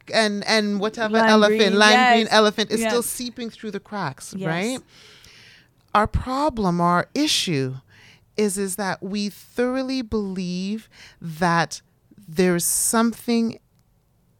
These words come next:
Speaker 1: adamantly wrong with speaking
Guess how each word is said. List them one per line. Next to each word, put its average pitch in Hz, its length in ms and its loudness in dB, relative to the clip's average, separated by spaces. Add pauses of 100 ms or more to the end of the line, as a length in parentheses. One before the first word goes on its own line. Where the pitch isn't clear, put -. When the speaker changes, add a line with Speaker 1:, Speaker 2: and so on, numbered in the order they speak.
(160)
Speaker 1:
adamantly 226 680 2
wrong 120 580 -8 (840)
with 151 220 -8
speaking - 600 -10